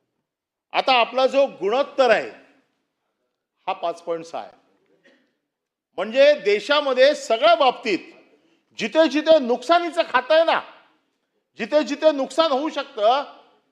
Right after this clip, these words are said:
या सगळ्या नुकसानीमध्ये आपण नंबर एकला आहोत. त्यांचे रेटिंग जे आहेत ना,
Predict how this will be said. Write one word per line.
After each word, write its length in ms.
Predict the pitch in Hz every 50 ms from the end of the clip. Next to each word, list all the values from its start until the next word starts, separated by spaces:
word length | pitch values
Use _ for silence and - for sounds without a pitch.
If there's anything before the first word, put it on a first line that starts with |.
| _ _ -
या 140 | 190 226 233
सगळ्या 400 | - - 220 214 208 269 294 302
नुकसानीमध्ये 960 | 277 254 247 247 - - 254 247 247 247 240 226 208 185 190 226 254 285 269 269 - - - _ -
आपण 280 | 156 190 - 247 240 226
नंबर 280 | 220 220 220 233 226 214
एकला 280 | 208 220 214 220 226
आहोत. 140 | 208 185 156 - -
त्यांचे 340 | - 185 185 175 - 226 226 214
रेटिंग 340 | 196 202 - - 233 233 220
जे 120 | 185 220
आहेत 200 | 220 233 254 254 269
ना, 140 | 254 180